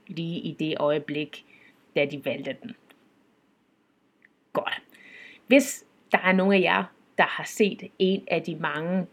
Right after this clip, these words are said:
dokumentarudsendelser, altså en af de mange T V-programmer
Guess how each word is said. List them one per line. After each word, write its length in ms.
dokumentarudsendelser, 1800
altså 340
en 200
af 60
de 80
mange 400
T 60
V-programmer 760